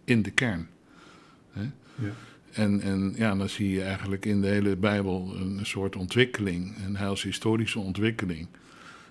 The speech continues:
Speaker 1: Ehm, dat, eh, datgene wat in het paradijs in de kern is, eh, aangekondigd, nu, eh,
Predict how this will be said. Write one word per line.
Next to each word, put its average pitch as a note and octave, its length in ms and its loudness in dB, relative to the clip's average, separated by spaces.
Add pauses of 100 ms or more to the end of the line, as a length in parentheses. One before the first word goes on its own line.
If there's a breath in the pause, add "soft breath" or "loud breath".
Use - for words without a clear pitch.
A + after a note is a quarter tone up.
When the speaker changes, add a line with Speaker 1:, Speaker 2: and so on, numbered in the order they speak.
(140 loud breath)
Speaker 1:
Ehm, F#2 580 -2 (260)
dat, G2 480 -2
eh, G2 60 -6 (240)
datgene A2 560 2
wat F#2+ 220 -2
in G2 120 2
het F#2 140 -4
paradijs G2+ 580 0
in F#2 100 0
de F2+ 100 -2
kern A2 500 0
is, G2 420 -4
eh, F#2+ 280 -4
aangekondigd, G2 840 -4
nu, F#2+ 360 -2
eh, F2+ 60 -2